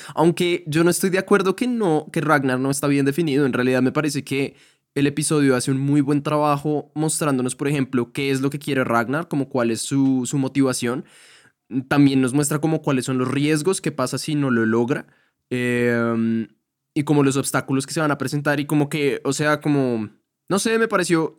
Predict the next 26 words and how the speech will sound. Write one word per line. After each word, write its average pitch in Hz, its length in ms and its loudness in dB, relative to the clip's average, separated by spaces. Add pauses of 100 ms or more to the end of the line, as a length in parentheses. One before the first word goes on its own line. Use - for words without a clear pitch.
(320)
de 160 100 -2
pronto 165 240 0
no 175 80 2
es 180 80 0
el 165 80 0
personaje 190 420 0
más 139 200 2
profundo 151 640 0
del 175 100 0
mundo, 147 260 2
no 269 120 0
es 139 100 -2
como 127 300 -2
supremamente 131 580 -2
interesante, 123 560 -4
pero 139 240 -2
pues 120 340 -2 (1200)
a 135 80 -2
mí 143 160 2
tampoco 147 400 0
me 170 60 2
pareció 185 260 2
que 165 80 -2
la 151 100 0
Gerta 143 260 -2
fuera 131 400 0